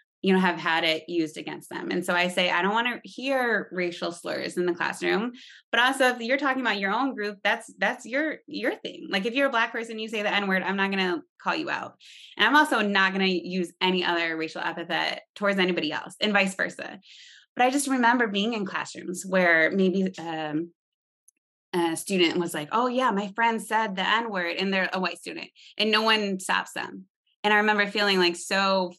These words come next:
frustrated and wanting the professor to step in. And I will step in. I will always step in if it's something like that. But laying those sort of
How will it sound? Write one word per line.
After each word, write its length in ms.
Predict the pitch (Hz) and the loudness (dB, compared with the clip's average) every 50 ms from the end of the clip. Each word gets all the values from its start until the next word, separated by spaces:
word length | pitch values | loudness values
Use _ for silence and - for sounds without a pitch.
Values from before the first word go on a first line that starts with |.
| _ | _
frustrated 680 | - 196 190 - - - 180 170 165 165 160 156 156 151 | -6 -6 -6 -6 -8 -6 -6 -4 -4 -4 -4 -4 -2 0
and 240 | - 175 180 170 170 | 2 2 2 4 4
wanting 380 | 180 175 180 180 180 180 180 175 | 4 4 4 4 4 2 2 0
the 100 | 180 180 | -2 -4
professor 520 | - 196 185 - 185 175 175 - 180 170 | -4 -8 -4 -2 -2 -2 -2 -4 -6 -6
to 80 | 170 165 | -6 -8
step 320 | - - 160 156 156 - | -8 -6 -6 -6 -4 -4
in. 360 | 170 170 156 151 151 156 - - - - - - - - | -4 -2 -2 -2 -4 -6 -8 -10 -14 -20 -20 -20 -6 -2
And 140 | - 190 175 | 2 4 6
I 120 | 190 262 | 6 6
will 120 | 311 311 277 | 4 4 2
step 260 | - 208 180 175 - | 2 0 0 0 -2
in. 160 | 156 156 - | -4 -2 0
I 60 | - | 2
will 100 | 180 185 | 2 4
always 300 | 185 202 233 233 233 226 | 4 4 4 2 0 -2
step 220 | - - 170 165 165 | -4 -6 -6 -4 -4
in 140 | 156 156 | -2 -2
if 120 | 160 156 - | -2 -2 -2
it's 180 | 180 170 170 - | -2 -4 -2 0
something 320 | - 175 170 170 170 160 | -2 -2 -2 -2 -4 -6
like 200 | 160 160 160 151 - | -4 -6 -8 -6 -4
that. 300 | 170 160 156 160 - - | -2 0 0 -2 -4 -2
But 240 | - 180 170 165 - - - - - - _ _ | 0 0 0 0 0 -2 -6 -14 -20 -20 _ _
laying 460 | 190 185 180 196 202 208 214 220 220 | -2 0 2 2 2 2 0 0 -2
those 260 | 208 196 190 185 185 | -2 -2 -2 -2 -4
sort 220 | - 190 180 175 | -4 -6 -4 -4
of 360 | 170 170 165 165 165 165 160 | -4 -4 -4 -6 -8 -10 -12